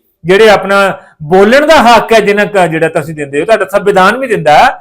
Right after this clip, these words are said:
ਤੁਹਾਡਾ ਜਨਾਬ ਜਿਹੜਾ ਆਈਨ ਤੁਸੀਂ ਬਣਾਇਆ ਹੋਇਆ, ਜਿਹੜਾ ਸੈਕੂਲਰ ਆਈਨ ਤੁਸੀਂ ਬਣਾਇਆ, ਉਹਨੂੰ, ਉਹ ਵੀ ਦਿੰਦਾ ਹੈ।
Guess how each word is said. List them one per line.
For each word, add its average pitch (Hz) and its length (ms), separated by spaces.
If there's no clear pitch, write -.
ਤੁਹਾਡਾ 190 240
ਜਨਾਬ 208 300
ਜਿਹੜਾ 226 220
ਆਈਨ 190 260
ਤੁਸੀਂ 220 240
ਬਣਾਇਆ 170 340
ਹੋਇਆ, 165 420
ਜਿਹੜਾ 202 160
ਸੈਕੂਲਰ 208 360
ਆਈਨ 190 200
ਤੁਸੀਂ 196 220
ਬਣਾਇਆ, 165 360
ਉਹਨੂੰ, 196 320
ਉਹ 160 100
ਵੀ 254 120
ਦਿੰਦਾ 277 260
ਹੈ। - 260